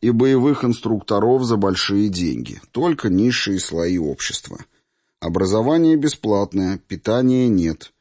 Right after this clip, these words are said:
Собственно, поэтому моя подруга и зависала в П С П. Раньше. «Привет», —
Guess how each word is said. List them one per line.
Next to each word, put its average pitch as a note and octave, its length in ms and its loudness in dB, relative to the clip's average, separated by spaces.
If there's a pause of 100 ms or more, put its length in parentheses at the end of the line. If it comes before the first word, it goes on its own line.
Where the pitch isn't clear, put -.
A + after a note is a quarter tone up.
(320)
Собственно, G#2 600 -2
поэтому C3+ 580 0
моя G#2+ 260 2
подруга A#2+ 600 0
и A#2 40 2
зависала G2+ 580 0
в - 120 -10
П G#2 180 0
С - 100 -6
П. D2 280 -10 (320)
Раньше. F2 500 -4 (480)
«Привет», — F#2+ 600 0